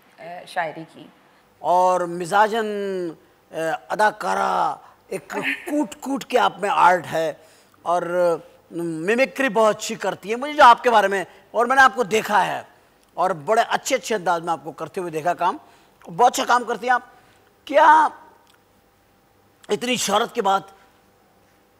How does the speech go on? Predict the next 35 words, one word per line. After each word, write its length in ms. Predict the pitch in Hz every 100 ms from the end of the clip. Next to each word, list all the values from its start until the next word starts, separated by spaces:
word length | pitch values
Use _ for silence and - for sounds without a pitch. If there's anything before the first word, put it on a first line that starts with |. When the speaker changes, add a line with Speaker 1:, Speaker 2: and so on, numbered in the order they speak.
| _ -
Speaker 2:
इतनी, 640 | 269 - 320 330 339 330 277 - _ _ _ -
कितनी 360 | 370 - 392
एहतियात 560 | 381 294 226 233 240 -
चाहिए 240 | 233 208
होती 200 | 202 -
है 60 | 185
एक 80 | -
फनकार 420 | 156 139 139 123
को, 160 | 113 -
एक 140 | 247 240
मुकाम 400 | 196 170 170 160
पे 80 | 143
आने 160 | 135
के 80 | 127
बाद, 160 | 120 113 _
छा 200 | - 208
जाने 220 | 202 156
के 80 | 127
बाद? 120 | - - - - -
Speaker 1:
अगर 400 | 240 226 269 277
शोहरत 460 | 269 - 220 240 254
से 180 | - 254
लाताल्लुक 640 | 226 208 196 185 220 254
हो 160 | 254 240
जाएं 220 | 247 247
तो 100 | 247
फिर 120 | - 233
एहतियात 440 | 190 190 180 180
की 80 | 202
ज़रूरत 480 | 175 165 160 165 165
नहीं 160 | 156 151
पड़ती। 320 | - - - - - - _ _ - 160
Speaker 2:
लाताल्लुक 460 | 196 208 233 240
हो 100 | 175
जाएं? 260 | 165 135